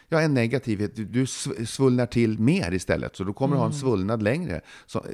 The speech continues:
Speaker 1: än, än vad den här avsvällande effekten. Om den funkar de första tio dagarna, fortsätter du sen så kan du sen bli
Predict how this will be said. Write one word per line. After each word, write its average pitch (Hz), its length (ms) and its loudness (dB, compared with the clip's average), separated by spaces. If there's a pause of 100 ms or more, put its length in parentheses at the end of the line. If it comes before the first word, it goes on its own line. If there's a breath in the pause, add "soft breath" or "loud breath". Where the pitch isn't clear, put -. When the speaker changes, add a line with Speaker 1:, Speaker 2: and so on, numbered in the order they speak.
(140)
Speaker 1:
än, 110 200 2
än 101 640 -2
vad 101 120 2
den 101 120 2
här 101 160 2
avsvällande 123 640 2
effekten. 85 460 -2 (120)
Om - 280 -6
den 143 200 4
funkar 107 400 2
de 98 200 0
första 87 240 -4
tio 85 260 -4
dagarna, 73 380 -2 (200 soft breath)
fortsätter 127 460 -4
du 156 60 -2
sen 85 220 -2
så 80 120 -12
kan 87 200 -4
du 92 100 -4
sen 82 200 -4
bli 82 140 -2